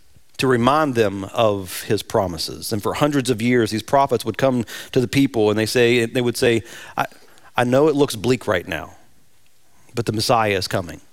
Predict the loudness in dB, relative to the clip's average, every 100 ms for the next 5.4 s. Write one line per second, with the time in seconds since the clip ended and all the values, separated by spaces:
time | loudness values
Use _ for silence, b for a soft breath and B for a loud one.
0 | -20 -20 -20 -20 -20 -20 -20 -16 -14 -14
1 | B B 0 4 4 4 4 4 2 0
2 | -8 0 2 4 4 2 0 0 2 2
3 | 2 2 2 2 2 0 2 4 4 2
4 | -4 B B B -4 0 2 2 0 0
5 | 0 -2 -6 -14